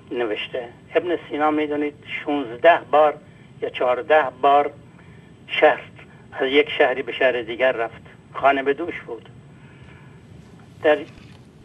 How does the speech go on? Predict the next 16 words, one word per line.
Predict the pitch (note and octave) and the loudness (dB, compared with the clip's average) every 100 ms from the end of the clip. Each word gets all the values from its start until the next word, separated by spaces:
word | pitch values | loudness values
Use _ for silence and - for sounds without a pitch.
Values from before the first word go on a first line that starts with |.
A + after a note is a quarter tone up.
| - - - - - | -20 -20 -20 -20 -14
جمله | - E3+ G3 C4+ C4 | -2 -2 -2 -4 -4
کوتاهی | - D#3 - F3 F#3+ F3 | -2 -2 2 4 4 0
در | D#3+ D3+ | -2 -4
کتاب | - D3 - D3 D3 | -2 -2 2 2 2
برنارد | C#3 C#3+ C#3 C#3 C3+ | -2 -2 -2 -2 -2
لوئیس | E3 D#3 | -4 -4
دیدم | - E3 E3 | -6 0 0
اندرلاین | D#3+ C3+ B2 C3 C3+ D3 D3 C3 | 2 -2 -2 0 4 4 4 0
کرده، | - A#2+ A#2 A#2+ B2 C#3+ E3 E3+ - - - - - - - - - - - - - - | -4 -4 -2 -2 -2 -2 -4 -8 -18 -20 -20 -20 -20 -20 -20 -20 -20 -20 -20 -20 -16 -6
می‌گوید | D3 D3 D#3+ F#3 | -4 -2 0 0
که | F#3 - F3 | -4 -4 -2
وقتی | D#3+ E3 - F#3+ | 0 -2 -4 -8
من | F3+ F3 F3 | 0 2 2
بزرگ | D#3 D3 D3 D#3+ F3 E3+ | 0 2 4 4 0 0
و | F3 | 2
معروف | E3+ F3+ C#3+ E3+ | 4 4 4 2